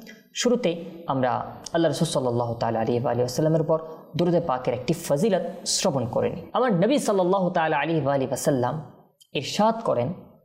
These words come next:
"ইন্নাল্লাহা তাআলা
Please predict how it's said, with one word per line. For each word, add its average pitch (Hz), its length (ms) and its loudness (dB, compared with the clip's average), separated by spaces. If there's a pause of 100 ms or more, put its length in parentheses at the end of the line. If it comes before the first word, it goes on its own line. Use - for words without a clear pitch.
(640)
"ইন্নাল্লাহা 190 1040 4
তাআলা 147 720 0